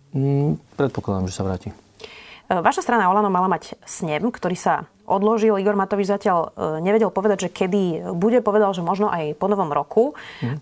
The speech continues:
Speaker 2: má sa tam voliť alebo znovu zvoliť aj nový predseda?
Speaker 1: A ten snem bude podľa všetkého v januári a keď budeme mať program, tak ho zverejníme.
Speaker 2: Bude sa tam voliť aj predseda?
Speaker 1: Keď budeme mať program, tak ho zverejníme.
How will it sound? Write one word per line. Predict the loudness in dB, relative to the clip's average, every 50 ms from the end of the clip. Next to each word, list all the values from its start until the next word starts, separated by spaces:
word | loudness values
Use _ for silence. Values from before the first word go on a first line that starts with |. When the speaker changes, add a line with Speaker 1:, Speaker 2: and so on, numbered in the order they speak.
| 2 2 2 2 4
Speaker 2:
má | 4 4 4
sa | 4 2
tam | 2 2 2 2
voliť | 2 2 2 0 -4 -8 -12 -16 -18 -6 _
alebo | 0 2 2 2 2
znovu | 2 2 2 2 0
zvoliť | 0 0 0 0 0
aj | 0 0 0
nový | -2 -4
predseda? | -4 -4 -4 -4 -4 -4 -4 -4 -6 -6 -14 -20 -20 -20 -20 -14
Speaker 1:
A | -8 -6 -4 -2 -2 -2 -2 -2
ten | -2 -2 -2
snem | 0 2 2 2 2
bude | 2 2 2 2 2
podľa | 2 0 0 0 0
všetkého | -4 -4 -4 -2 -2 0
v | 0 0 0
januári | 2 2 0 0 0 0 0 0
a | 0 0
keď | -2
budeme | -2 0 0 -2 -2
mať | -2 -2
program, | -2 -2 -2 -2 -4
tak | -4 -4 -6 -4
ho | -2 -4 -4 -4 -6 -8 -16 _ _ _
zverejníme. | -6 -6 -4 -2 -2 -2 -2 -2 -4 -4 -6 -6 -4
Speaker 2:
Bude | -2 -2 -2
sa | -2 -4
tam | -4 -4 -4
voliť | -2 -2 -2 -2
aj | -4
predseda? | -6 -8 -8 -6 -6 -6 -8 -8 _ _ _ _ _ -20 -20 _ _ _ -10
Speaker 1:
Keď | -6 -4 -2
budeme | 0 0 -2
mať | -2 -4
program, | -4 -4 -4 -2 -2 -4
tak | -4 -6
ho | -6
zverejníme. | -4 -4 -4 -4 -4 -6 -8 -10